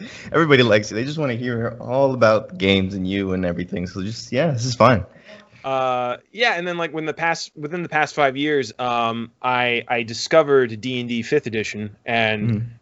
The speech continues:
Speaker 2: pretty much
Speaker 1: Ooh.
Speaker 2: went down the rabbit hole of chaos that is, you know, dungeon mastering.
Speaker 1: Ah.
Speaker 2: Um,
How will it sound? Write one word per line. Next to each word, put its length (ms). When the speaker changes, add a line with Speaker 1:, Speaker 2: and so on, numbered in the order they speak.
Speaker 2:
pretty 160
much 200
Speaker 1:
Ooh. 60
Speaker 2:
went 120
down 220
the 120
rabbit 380
hole 220
of 100
chaos 480
that 160
is, 400
you 160
know, 80
dungeon 380
mastering. 580
Speaker 1:
Ah. 520
Speaker 2:
Um, 160